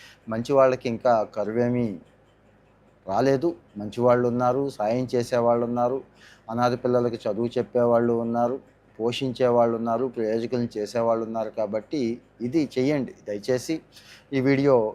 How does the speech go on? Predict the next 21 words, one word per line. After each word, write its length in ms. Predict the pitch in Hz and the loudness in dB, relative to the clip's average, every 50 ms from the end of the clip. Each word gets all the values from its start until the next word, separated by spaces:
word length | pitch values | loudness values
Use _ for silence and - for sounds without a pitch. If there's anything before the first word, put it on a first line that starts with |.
| - | -8
షేర్ 380 | - - - 143 135 120 - - | -16 -2 0 0 0 2 -2 -4
చేయండి. 320 | 110 98 92 90 85 - - - | -4 -4 -4 -8 -12 -12 -10 -8
అంటే, 260 | 113 110 135 131 - - _ - | -6 -4 -4 -4 -4 -8 _ -8
అలా, 380 | 117 131 139 147 151 143 - - - _ _ - | 2 6 8 10 10 8 6 2 -2 _ _ -4
అలా 260 | 117 131 143 143 139 | 2 6 6 8 8
ఎవరైతే 460 | 131 123 123 127 131 135 127 123 139 | 6 4 4 4 2 2 2 4 4
ఆలోచిస్తున్నారో, 1000 | 131 117 107 113 113 104 - 117 110 - - 107 104 107 104 104 104 113 117 - - - | 4 4 4 0 -2 -4 -6 -14 -14 -14 -14 -14 -12 -10 -8 -6 -4 -4 -6 -6 -6 -6
అలా 200 | 107 123 135 139 | 0 4 6 6
ఆలోచించి 720 | 135 131 127 127 131 135 131 - - 135 123 120 - 135 | 8 6 6 4 2 0 -2 -2 -6 -6 -6 -4 -2 -2
ఈ 80 | 123 113 | -2 0
జీవితాలను 540 | 101 117 123 123 120 - 127 127 127 123 | 0 0 -2 -2 2 2 2 2 2 -2
పాడు 380 | 110 - 113 113 113 107 - 131 | -2 0 0 0 0 0 -2 -4
చేసుకుంటూ, 540 | 120 117 - - - 120 110 - 127 127 123 - _ - - - _ _ _ | -4 -4 -4 -6 -8 -8 -6 -6 -8 -8 -8 -10 _ -20 -20 -20 _ _ _
పిల్లలను 360 | 127 127 139 151 151 156 151 | 2 4 4 4 4 2 0
కూడా 200 | 135 143 139 139 | 0 4 4 4
పాడు 300 | 131 117 131 123 123 123 117 135 | 4 6 4 4 4 2 0 -2
చేసేసే 400 | 127 120 - 131 120 - - 127 | -2 -2 -2 -4 -4 -2 0 2
అవకాశం 600 | 117 107 110 107 - 123 120 117 - 131 120 107 | 2 2 0 0 0 0 0 0 -2 -6 -6 -6
ఎవరికి, 400 | 92 92 101 110 113 120 113 127 | -4 -4 -4 -4 -6 -6 -6 -6
ఎవరికైతే 840 | - 107 104 107 117 123 123 120 120 - 120 120 117 - - 127 123 | -4 -4 -2 -2 0 0 0 -2 0 0 -2 -2 -2 -2 -2 -2 0
ఉందో, 520 | 120 107 101 107 113 123 123 139 143 - | -2 -2 -4 -4 -4 0 2 2 2 2